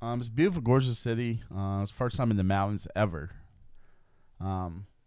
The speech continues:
kinda in the mountains. Denver's not really in the mountains. It's kinda, like, on the foothill of the mountain base. Um, probably about twenty miles. Boulder is actually on, right at the base of the mountain, at least the first mountain range.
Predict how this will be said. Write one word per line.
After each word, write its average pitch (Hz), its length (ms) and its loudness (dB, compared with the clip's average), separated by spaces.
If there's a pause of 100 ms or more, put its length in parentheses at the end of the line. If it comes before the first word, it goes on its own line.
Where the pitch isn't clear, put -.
(920)
kinda 120 240 2
in 87 100 -4
the 90 80 -2
mountains. 98 280 -4
Denver's 131 360 8
not 113 220 4
really 101 220 2
in 98 60 4
the 92 60 4
mountains. 92 340 -2
It's - 60 -6
kinda, 113 140 2
like, 101 180 0
on 98 60 2
the 90 80 0
foothill 110 460 0
of 107 80 -6
the 104 100 -6
mountain 110 380 0
base. 113 400 -4
Um, 98 460 -2 (120)
probably 120 220 0
about 110 240 -2
twenty 107 200 -4
miles. 101 460 -2 (640)
Boulder 113 480 6
is 101 160 -2
actually 101 380 -2
on, 104 340 2 (580)
right 110 200 4
at 104 80 2
the 95 80 2
base 101 280 2
of 107 40 0
the 104 80 2
mountain, 107 480 0 (340)
at - 60 -14
least 107 140 -6
the 92 80 -8
first 104 360 -6
mountain 90 240 -8
range. 95 420 -8